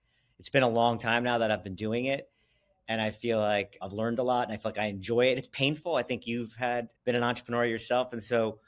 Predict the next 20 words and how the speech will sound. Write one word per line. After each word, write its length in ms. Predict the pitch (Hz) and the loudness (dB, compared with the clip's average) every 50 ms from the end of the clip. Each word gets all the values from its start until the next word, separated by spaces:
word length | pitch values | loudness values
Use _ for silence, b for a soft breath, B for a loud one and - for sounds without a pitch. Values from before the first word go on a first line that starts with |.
| _ _ _ _ _ _ _ - | _ _ _ _ _ _ _ -4
I 60 | 117 | 0
wouldn't 180 | 123 143 135 131 | 0 2 2 2
have 120 | 131 127 | 2 2
it 60 | 123 | 4
any 200 | 123 123 123 120 | 2 2 4 4
other 180 | 117 113 117 113 | 4 4 2 2
way. 380 | 107 113 120 131 147 175 175 | 4 4 4 4 4 2 0
Like, 160 | 127 117 - - | -2 -2 -2 -2
there's 260 | 113 113 107 98 98 | -4 -4 -4 -4 -4
more 240 | 110 117 120 117 107 | -2 2 2 2 2
excitement, 840 | 104 - - - - - 123 120 123 - 127 131 135 131 131 127 - _ _ - _ _ _ - | 0 -4 -6 -4 0 2 2 2 2 0 -2 -2 -2 -2 -2 -4 -8 _ _ -20 _ _ _ -10
you 240 | 123 120 113 117 | -10 -8 -6 -4
know, 380 | 110 110 110 110 110 110 110 98 - - | -2 0 0 0 0 -2 -4 -6 -8 -10
<laughs> 80 | - - | -10 -8
the 180 | 143 123 117 - | -6 -8 -6 -4
ups 240 | - 120 117 - - | -4 -6 -4 -6 -6
and 80 | 113 110 | -4 -2
downs 340 | 107 113 113 117 120 110 107 | -2 0 0 0 -2 -2 0
of 60 | 110 | 0
it, 200 | 123 123 - | 2 2 0